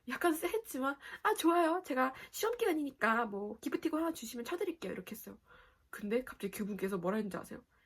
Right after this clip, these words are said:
"백가기 챌린지 해주세요." 이러는 거예요. 거기서, 거기서 순간 머리가 띵 맞은 듯이 뭔가 이제 약간, 아, 기분이 들어온 거예요. 아, 이 얘기 왜 했지, 내가?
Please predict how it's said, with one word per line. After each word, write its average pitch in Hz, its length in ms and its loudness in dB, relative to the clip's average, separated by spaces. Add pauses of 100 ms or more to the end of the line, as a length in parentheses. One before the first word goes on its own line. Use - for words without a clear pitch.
(160)
"백가기 247 500 2
챌린지 220 360 -2
해주세요." 196 260 -4
이러는 185 300 -4
거예요. - 220 -14
거기서, 214 260 -6
거기서 214 420 -2 (360)
순간 311 380 0
머리가 208 240 0 (260)
띵 302 260 0
맞은 185 280 -4
듯이 - 280 -10 (840)
뭔가 240 280 0
이제 175 240 -4 (160)
약간, 185 280 -8 (440)
아, - 60 -12 (160)
기분이 269 240 -2
들어온 247 360 -2
거예요. 226 240 -10 (1800)
아, 214 60 -6
이 196 140 0
얘기 202 120 2
왜 170 140 2
했지, - 180 -10
내가? - 180 -4